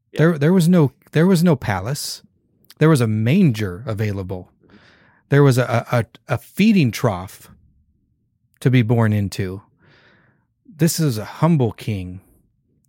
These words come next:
Speaker 2: This was a king different than King David. Even though coming from King David, even though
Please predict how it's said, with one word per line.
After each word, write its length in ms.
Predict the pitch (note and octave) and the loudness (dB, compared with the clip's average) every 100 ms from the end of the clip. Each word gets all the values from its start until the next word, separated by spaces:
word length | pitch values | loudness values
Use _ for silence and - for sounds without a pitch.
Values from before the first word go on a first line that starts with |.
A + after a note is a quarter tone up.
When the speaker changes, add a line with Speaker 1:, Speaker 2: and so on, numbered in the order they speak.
| - | -8
Speaker 2:
This 200 | C3+ B2+ | -6 -2
was 200 | C3+ A2 | -2 -2
a 280 | A#2+ A2+ G#2 | -6 -6 -8
king 400 | - C#3+ B2+ A2 - _ _ - | -2 0 0 -4 -10 _ _ -4
different 400 | D#3 C#3+ A2+ G#2 | -2 -2 -6 -6
than 160 | G#2+ | -10
King 280 | F#2+ A#2+ A2 | -8 -6 -6
David. 360 | F#2 G2 G2 A#2 | -6 -10 -6 -2
Even 160 | F#3 | 2
though 100 | F#3+ | 2
coming 380 | - - F3+ E3 | 0 0 2 2
from 200 | - A#2+ | 0 -4
King 180 | - A2+ | -4 -6
David, 260 | A2+ A#2 D3+ | -4 -4 -2
even 160 | F3 | 0
though 160 | E3+ | 0